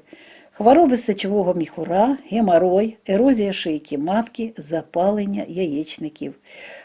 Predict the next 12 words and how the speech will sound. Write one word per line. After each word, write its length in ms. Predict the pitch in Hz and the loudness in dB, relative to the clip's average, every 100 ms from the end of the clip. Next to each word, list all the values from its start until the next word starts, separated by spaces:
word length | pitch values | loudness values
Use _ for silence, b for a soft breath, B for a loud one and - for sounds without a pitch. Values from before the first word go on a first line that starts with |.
| B | B
Практично 560 | - 233 269 285 - 233 | -4 0 2 2 2 0
під 140 | 233 | 2
загрозою 580 | 214 220 233 240 220 214 | 4 6 6 6 6 2
вся 340 | 196 - 214 | 0 2 4
відтворювальна 760 | 226 214 196 190 190 190 185 190 | 4 0 0 0 2 0 0 -4
система 680 | 190 226 - 180 156 - - b b b - | -4 -8 -6 -4 -4 -4 -8 b b b -6
і 80 | |
підвищується 920 | 220 202 185 208 202 - 170 170 170 | -4 -4 -2 -2 -2 -6 -8 -6 -4
ризик 440 | 170 247 269 240 - | 2 2 2 0 -4
зараження 680 | 160 170 175 190 226 233 233 | -4 -2 0 0 0 -2 -4
статевими 800 | - 170 - 175 170 175 175 190 | -8 -12 -4 -2 0 -2 -4 -8
інфекціями. 960 | 208 202 - 175 170 _ 160 147 139 | -6 -8 -8 -10 -12 _ -4 -4 -4